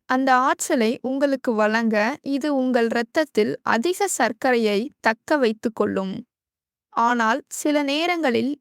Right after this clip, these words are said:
இந்த புதிய தேவையை பூர்த்தி செய்ய உங்கள் உடல்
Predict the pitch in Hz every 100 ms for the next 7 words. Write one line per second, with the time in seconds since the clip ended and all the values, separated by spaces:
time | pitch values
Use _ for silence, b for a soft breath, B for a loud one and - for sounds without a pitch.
0 | _ 254 254 240 226 302 330 370 370 294
1 | 247 233 214 226 - _ 302 311 302 -
2 | 214 202 208 285 - 269 277 277 269 240
3 | 226 254